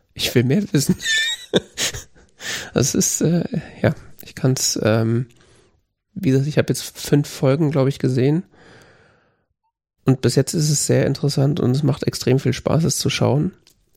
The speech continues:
Es kann natürlich sein, dass es am Ende total der Rotz ist <laughs> und die Auflö-, wenn es denn eine Auflösung geben sollte,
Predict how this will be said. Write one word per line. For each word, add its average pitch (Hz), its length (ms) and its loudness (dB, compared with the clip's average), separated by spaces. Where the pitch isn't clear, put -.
Es - 140 -14
kann - 180 0
natürlich 156 320 2
sein, 123 200 4
dass 127 160 2
es 123 40 0
am 113 140 2
Ende 127 240 2
total 120 480 2
der 113 100 2
Rotz 110 300 0
ist - 420 0
<laughs> - 80 -8
und - 220 2
die - 100 0
Auflö-, 135 540 0
wenn 117 120 4
es 127 120 2
denn 120 160 2
eine 110 60 2
Auflösung 117 580 2
geben 123 260 2
sollte, - 460 0